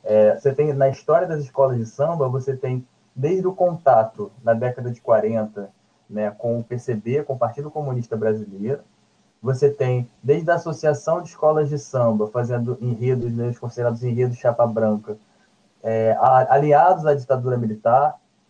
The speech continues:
né, e aí depois você vai ter escolas de sambas voltadas fazendo enredos de resistência, no mesmo período da ditadura.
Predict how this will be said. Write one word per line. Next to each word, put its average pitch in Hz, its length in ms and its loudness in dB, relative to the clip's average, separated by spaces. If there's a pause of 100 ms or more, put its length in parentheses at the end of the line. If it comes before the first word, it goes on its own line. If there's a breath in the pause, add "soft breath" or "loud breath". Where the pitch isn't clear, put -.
(220)
né, 117 240 -4
e 131 60 -2
aí 139 120 -2
depois 143 300 -2
você 139 220 -8
vai 135 160 -2
ter 139 160 -2
escolas 135 280 -2
de 127 60 -12
sambas 135 300 -4
voltadas 135 640 2
fazendo 135 340 -4
enredos 127 340 -4
de 120 60 -8
resistência, 131 720 -6
no 139 40 -8
mesmo 196 200 0
período 165 280 -10
da 139 120 -4
ditadura. 131 600 -6